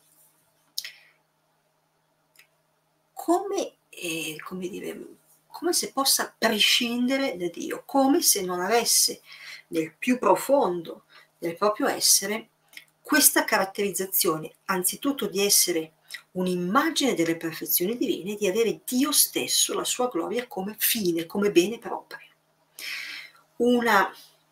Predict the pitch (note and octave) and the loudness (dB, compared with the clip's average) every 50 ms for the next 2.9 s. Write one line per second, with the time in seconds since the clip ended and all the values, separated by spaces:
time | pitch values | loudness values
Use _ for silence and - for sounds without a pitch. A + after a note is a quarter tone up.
0 | _ _ _ _ _ _ _ _ _ _ _ _ _ _ - - - _ _ - | _ _ _ _ _ _ _ _ _ _ _ _ _ _ -8 -8 -8 _ _ -4
1 | - - B3 A#3+ A3+ - - - - - A3+ A3 - - - - B3+ B3 A3+ G#3 | 0 2 2 2 0 0 2 4 4 4 4 4 4 4 6 6 6 6 6 6
2 | F#3 E3 E3 D#3+ - - F#3 F#3 F#3 F3+ - - F#3+ F3 E3+ G3+ G3+ F3 | 4 0 0 2 2 2 2 2 0 -2 -2 0 0 2 2 0 -2 -2